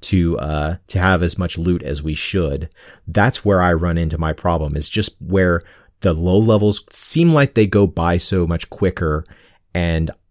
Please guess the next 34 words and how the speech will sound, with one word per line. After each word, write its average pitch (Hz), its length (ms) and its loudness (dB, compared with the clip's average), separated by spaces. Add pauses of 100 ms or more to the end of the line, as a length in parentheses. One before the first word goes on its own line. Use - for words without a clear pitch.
(320)
I 98 160 0
have 101 380 4
this, 98 260 0 (280)
this, 85 280 -6 (480)
this 90 240 -2
block 101 580 0
in 98 160 0
my 87 220 2
mind 80 520 -2 (280)
that 85 300 0 (100)
magic 92 440 2
items 90 420 -2
need 90 180 -2
to 87 100 -14
be 80 380 -4 (480)
rare. 76 440 0
They 78 160 -2
need 85 200 0
to 82 60 -2
be 80 80 -4
special. 76 720 -4
I, 85 240 -6
I, 87 240 -4 (120)
and 98 160 0
I, 92 120 2 (140)
and 104 160 2
I 95 120 6
equate 117 500 4 (300)
them 95 340 4
being 98 280 4
special 101 460 2
with 85 220 -2
being 85 280 0
given 80 340 0